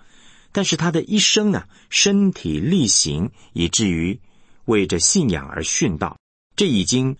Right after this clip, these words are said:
很明显地说明他的神学观念。他以生命活出了他所主张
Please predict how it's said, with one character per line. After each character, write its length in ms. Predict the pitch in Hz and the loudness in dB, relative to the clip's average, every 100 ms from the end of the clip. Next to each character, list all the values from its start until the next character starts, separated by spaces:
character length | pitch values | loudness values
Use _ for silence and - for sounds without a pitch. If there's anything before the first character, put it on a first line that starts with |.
| - | -6
很 180 | - 113 | -2 2
明 360 | 107 113 202 | 4 4 4
显 200 | 233 107 | 2 2
地 80 | 85 | 0
说 200 | 82 120 | 0 0
明 220 | 110 82 | 0 -2
他 160 | 85 98 | -2 -4
的 80 | 85 | -2
神 200 | - 85 | -2 -4
学 120 | 85 | -4
观 220 | 78 85 | -4 -2
念。 160 | 87 78 _ _ _ _ _ - - _ | -2 -4 _ _ _ _ _ -20 -20 _
他 140 | - | -4
以 140 | 165 123 | -2 0
生 240 | - 220 | 0 2
命 260 | 226 190 90 - | 2 0 -2 -10
活 380 | - - 110 156 | -6 0 2 2
出 160 | 151 160 | 0 0
了 120 | 117 | 0
他 200 | - 104 | -2 -6
所 240 | - 92 | -2 -2
主 360 | 90 - 78 73 | -2 -4 -4 -2
张 320 | 73 135 143 | -2 0 -2